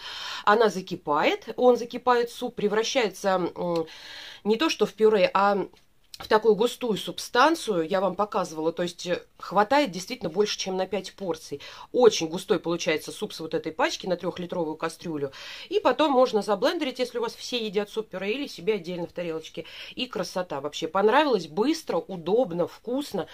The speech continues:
Буду брать однозначно еще, потому что это экономит время, э,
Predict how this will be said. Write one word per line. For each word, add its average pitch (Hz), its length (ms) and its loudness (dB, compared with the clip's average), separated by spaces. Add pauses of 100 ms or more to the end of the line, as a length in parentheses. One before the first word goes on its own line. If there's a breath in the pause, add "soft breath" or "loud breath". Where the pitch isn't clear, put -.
(180 loud breath)
Буду 196 260 -2
брать 208 300 0
однозначно 170 640 -2
еще, 277 280 -4
потому 208 300 -2
что - 160 -6
это 185 160 -8
экономит 175 460 -2
время, 214 500 -2 (560 loud breath)
э, 170 280 2